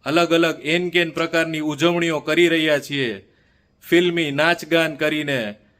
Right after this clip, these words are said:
મીઠાઈઓ ખાઈને, ખવડાવીને, ત્યારે આ પ્રશ્ન પૂછવા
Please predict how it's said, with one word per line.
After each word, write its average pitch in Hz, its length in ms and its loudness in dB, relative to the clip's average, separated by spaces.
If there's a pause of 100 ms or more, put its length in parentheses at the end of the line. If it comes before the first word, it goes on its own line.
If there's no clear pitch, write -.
(560)
મીઠાઈઓ 170 600 2
ખાઈને, 165 500 -2
ખવડાવીને, 156 760 -2 (460)
ત્યારે 147 280 4
આ 151 200 4
પ્રશ્ન 160 460 -4
પૂછવા 147 760 -2